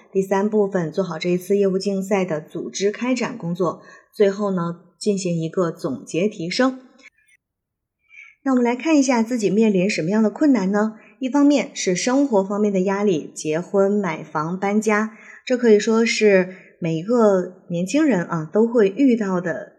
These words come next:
情况。所以这方面的压力它没有那么可怕，它并不是说，哦，我一定会耽误工作，它其实只要你协调好工作和生活的关系就可以了。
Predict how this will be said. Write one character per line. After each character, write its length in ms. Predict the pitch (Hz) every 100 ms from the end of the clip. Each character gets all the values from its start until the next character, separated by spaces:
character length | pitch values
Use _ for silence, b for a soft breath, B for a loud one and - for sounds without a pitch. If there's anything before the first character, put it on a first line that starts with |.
| -
情 260 | - 156
况。 320 | 175 240 - B B B _
所 120 | -
以 220 | 320 226 - - -
这 140 | 302
方 200 | 269 277
面 140 | 277
的 120 | 247 196
压 220 | 202 214
力 180 | 233 190
它 140 | 214
没 180 | 190 147
有 140 | 220
那 120 | 240
么 120 | 269 220
可 260 | - -
怕， 320 | - 185 175 B B B -
它 100 | 311
并 220 | 339 262
不 80 | 226
是 180 | 233
说， 360 | 226 233 233 233 B B -
哦， 240 | 196 190
我 60 | 180
一 120 | 170
定 200 | 180 254
会 200 | 254 233
耽 260 | 220 214 226
误 80 | 202
工 220 | 196 202
作， 260 | 202 175 B B
它 100 | 202
其 160 | 220 202
实 200 | 185 175
只 100 | 165
要 140 | 175
你 120 | 185
协 200 | 160 170
调 160 | 180 190
好 180 | 190 156
工 180 | 190
作 160 | 214 214
和 140 | 180
生 260 | 180 220 233
活 80 | 202
的 120 | 175
关 260 | 180 208 254
系 240 | 254 185
就 140 | 180
可 280 | - - 165
以 120 | 220
了。 180 | 120 -